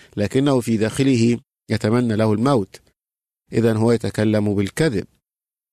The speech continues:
وبالتالي قلبه يجمع لنفسه إثما، يتكلم بالصدق في الخارج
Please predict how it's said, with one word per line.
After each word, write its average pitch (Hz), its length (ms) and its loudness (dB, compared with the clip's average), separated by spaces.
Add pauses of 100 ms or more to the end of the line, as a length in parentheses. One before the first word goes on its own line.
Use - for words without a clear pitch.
(140)
وبالتالي 180 540 2
قلبه 170 720 2
يجمع 139 460 0
لنفسه 139 760 0
إثما، 120 420 -2 (880)
يتكلم 107 560 0
بالصدق - 560 0
في - 120 -6
الخارج 107 580 0